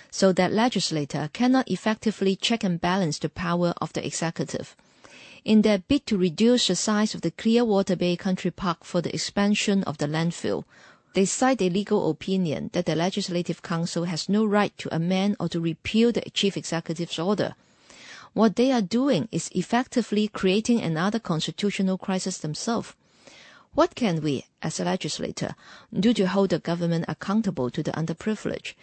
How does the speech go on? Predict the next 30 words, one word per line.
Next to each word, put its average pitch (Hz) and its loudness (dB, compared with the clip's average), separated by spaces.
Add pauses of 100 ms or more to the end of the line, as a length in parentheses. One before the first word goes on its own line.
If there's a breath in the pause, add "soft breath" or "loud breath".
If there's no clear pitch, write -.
(280 loud breath)
given 220 4
that 190 0
not 196 2
even 240 2
the 131 -2
constitutional 175 -2
duty 180 -2
of - -6
the 143 -2
Legislative 175 -4
Council 185 -4 (120)
is - -8
recognized 165 -2
and 151 -2
respected? - -6 (1200 soft breath)
Mister 185 4
Zhang 220 2
talked - 0
of - -2
strong 202 4
governance 151 -2
for 147 -2
the - -4
people - -2 (300 soft breath)
in 170 0
his 160 -2
very 240 2
first 180 -2
policy 165 -2
address, 143 0